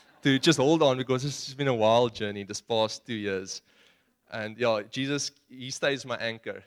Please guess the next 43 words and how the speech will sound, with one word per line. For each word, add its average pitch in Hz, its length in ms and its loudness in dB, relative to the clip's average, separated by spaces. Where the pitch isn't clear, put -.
in 135 100 -16
and 113 160 -10
through 120 160 -12
all 110 160 -8
of 101 120 -10
this. - 320 -14
So 156 160 -4
why 156 180 2
am 190 80 0
I 175 40 0
sharing 147 360 -6
all 110 120 -10
of 104 120 -18
this? - 360 -10
Um, 95 300 -18
it's - 160 -8
not 170 180 2
because 160 440 -4
I'm 135 180 -4
anyone 135 340 -8
special 107 600 -10
or 113 260 -8
have - 220 -20
achieved 127 320 -10
any 123 240 -12
type 120 160 -2
of 117 140 -8
greatness, 98 640 -8
but 120 200 2
it's - 140 -10
so 175 80 0
that 156 180 -4
Christ 165 380 2
can 147 80 -2
be 143 80 -2
made 113 320 -2
known 95 400 -8
and 117 100 -10
the 110 40 -12
power 110 400 0
of 101 80 -6
his 104 200 -8
might. 98 280 -16